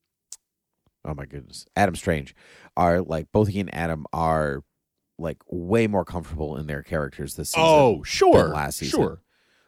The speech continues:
Speaker 1: Like, incre-, like, it's like, like, they're, like, in, like, incredibly endearing characters, now.
Speaker 2: They
Speaker 1: And
Speaker 2: are.
Speaker 1: bef-, last season, I was like, "All right, you're,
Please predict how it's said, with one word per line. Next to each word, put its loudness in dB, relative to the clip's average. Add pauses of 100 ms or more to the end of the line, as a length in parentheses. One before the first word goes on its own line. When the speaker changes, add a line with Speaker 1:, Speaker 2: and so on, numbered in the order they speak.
Speaker 1:
Like, -2
incre-, -2
like, 0
it's -6
like, 0 (420)
like, -2
they're, 2
like, -6 (200)
in, -6
like, -8 (460)
incredibly 0
endearing -6 (240)
characters, -6 (420)
now. -4 (220)
Speaker 2:
They 6
Speaker 1:
And 6
Speaker 2:
are. 4
Speaker 1:
bef-, 0
last 2
season, 0
I 0
was 0
like, -2 (280)
"All -8
right, -10 (160)
you're, -2